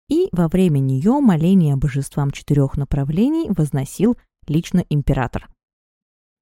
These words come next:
Церемония эта считалась началом новогодних торжеств во дворце, но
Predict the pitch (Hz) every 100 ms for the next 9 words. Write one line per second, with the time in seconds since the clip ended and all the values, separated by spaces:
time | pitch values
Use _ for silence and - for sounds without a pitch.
0 | _ _ 156 196 381 403 240 - 190 165
1 | - 151 156 151 147 143 143 143 - 147
2 | 147 190 - 156 147 151 156 - 143 123
3 | - _ _ _ - 156 196 302 359